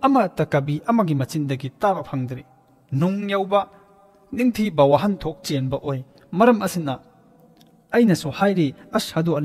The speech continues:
ꯂꯥ ꯏꯂꯥꯍ ꯏꯜꯂꯜꯂꯥꯍ ꯋ ꯑꯁꯍꯗꯨ ꯑꯟꯅ ꯃꯨꯍꯝꯃꯗꯟ ꯑꯕꯗꯨꯍꯨ ꯋ ꯔꯁꯨꯂꯨꯍꯨ.'" ꯑꯁꯨꯝꯅ ꯃꯍꯥꯛꯁꯨ ꯏꯁꯂꯥꯝꯗ ꯆꯪꯂꯛꯈꯤ꯫ Kun suba ꯄꯟꯗꯨꯞ,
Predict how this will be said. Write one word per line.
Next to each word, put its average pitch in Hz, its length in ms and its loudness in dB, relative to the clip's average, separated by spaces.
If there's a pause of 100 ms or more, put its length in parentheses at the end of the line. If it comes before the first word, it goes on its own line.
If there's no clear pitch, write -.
ꯂꯥ 175 160 4
ꯏꯂꯥꯍ 156 480 0
ꯏꯜꯂꯜꯂꯥꯍ 160 680 -2
ꯋ 160 120 -6
ꯑꯁꯍꯗꯨ 147 400 -2
ꯑꯟꯅ 190 320 2
ꯃꯨꯍꯝꯃꯗꯟ 151 560 -2
ꯑꯕꯗꯨꯍꯨ 160 560 -2
ꯋ 135 80 -2
ꯔꯁꯨꯂꯨꯍꯨ.'" 135 400 -12 (560)
ꯑꯁꯨꯝꯅ 214 320 -2
ꯃꯍꯥꯛꯁꯨ 156 400 0
ꯏꯁꯂꯥꯝꯗ 131 480 -2
ꯆꯪꯂꯛꯈꯤ꯫ 131 560 -6 (320)
Kun 170 160 8
suba 165 320 2
ꯄꯟꯗꯨꯞ, 131 400 2